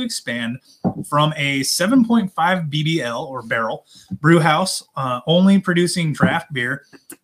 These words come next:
to a fifteen barrel brew house producing a majority of packaged beer able to reach the consumer market throughout California. Today, Full Circle Brewing Company remains dedicated to the quality and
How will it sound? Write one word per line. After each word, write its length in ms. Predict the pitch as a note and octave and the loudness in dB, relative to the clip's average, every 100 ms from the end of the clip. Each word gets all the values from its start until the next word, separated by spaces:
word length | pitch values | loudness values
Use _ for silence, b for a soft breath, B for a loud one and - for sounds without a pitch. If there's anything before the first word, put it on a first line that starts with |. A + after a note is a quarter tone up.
| - | 0
to 180 | D#3+ D#3+ | 2 2
a 220 | D#3 C#3+ | 0 -2
fifteen 720 | - G#3+ - - A3+ C4+ G#3 | -2 -4 -2 2 4 6 4
barrel 560 | C3+ A#2 A2+ A2 A#2 B2 | 0 -4 -4 -6 -10 -8
brew 200 | B2 B2 | -6 -6
house 360 | A2 G#2 A#2 - | -6 -8 -8 -6
producing 500 | C#3 C#3+ D3+ D3+ D3 | -4 -2 -2 0 0
a 40 | |
majority 600 | C#3 C3 C3 D#3 F3+ G3 | 0 -2 -2 -2 0 -2
of 220 | D3+ C#3+ | -2 -8
packaged 560 | - D#3 F3+ G3+ G3 - | -8 -4 -4 -4 -6 -6
beer 280 | C3+ A#2+ C3 | -6 -4 -6
able 280 | C#3 D3 D#3 | 0 2 4
to 140 | F3 D#3+ | 0 0
reach 380 | C3 C3+ - B B B - | -2 -4 -4 B B B -10
the 80 | C3+ | -6
consumer 480 | D#3 C#3+ F3 A3+ | -4 0 2 4
market 500 | A#3+ B2+ A#2+ B2+ B2+ - | 4 2 -4 -12 -14 -8
throughout 400 | C#3 B2 B2 - | -2 -2 -2 -8
California. 600 | G2 G2+ - D#3+ D3 - _ _ _ _ b b b b b _ | -12 -10 -4 -2 -2 -4 _ _ _ _ b b b b b _
Today, 340 | D#3 F3 G3 | 0 2 4
Full 300 | F#3+ - G#3+ | 0 0 0
Circle 380 | A3 A3 G#3 G#3 | 0 -2 -2 0
Brewing 360 | D#3+ D#3 D#3+ D#3 | 2 2 2 0
Company 460 | D3+ C#3 D3 C#3+ C#3+ F#3+ - | -2 -2 -2 -2 -2 -4 0
remains 420 | D#3 F3+ G3+ F3+ | 2 4 4 2
dedicated 560 | C#3 G3 A3 A3+ A#3 | 0 -2 -2 -2 -2
to 100 | G3+ | -2
the 120 | A#3+ C4 | -2 -4
quality 540 | - D#3 D3 D3+ D3+ | -2 -2 -2 -4 0
and 140 | D#3 | 2